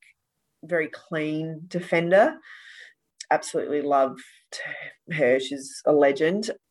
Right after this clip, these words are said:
Internationally, I had a lot of good battles with, oh my gosh, I've had a complete mental blo-, block. This is horrible. Oh, Katrina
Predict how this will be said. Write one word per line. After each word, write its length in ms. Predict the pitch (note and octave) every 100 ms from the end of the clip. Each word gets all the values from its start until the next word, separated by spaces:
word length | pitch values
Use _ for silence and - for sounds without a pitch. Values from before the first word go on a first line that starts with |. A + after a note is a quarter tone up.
| _ _ G#3+
Internationally, 1120 | B3 B3+ B3 A3 B3 B3+ A#3+ A#3 A#3 A#3 A3+
I 120 | G3+
had 120 | G#3
a 80 | G#3+
lot 360 | G3+ G3 F#3 F3+
of 120 | F3+
good 180 | F#3 F#3
battles 400 | E3 E3 D#3+ - D#3
with, 640 | D#3+ D#3 D#3 D#3 D3+ D3+ - - - _ _ _ -
oh 80 | E3
my 140 | D3
gosh, 420 | C#3+ C#3+ C#3+ C#3+ -
I've 100 | C#3+
had 80 | D3+
a 60 |
complete 340 | - D3 D3+ C3+
mental 220 | D3 D3+
blo-, 320 | C#3 D3+ C#3 - _
block. 220 | F3 C#3
This 140 | F3 E3
is 100 | E3
horrible. 300 | F#3 E3+ D3+
Oh, 120 | F#3+
Katrina 500 | F#3+ - - A#3+ A3+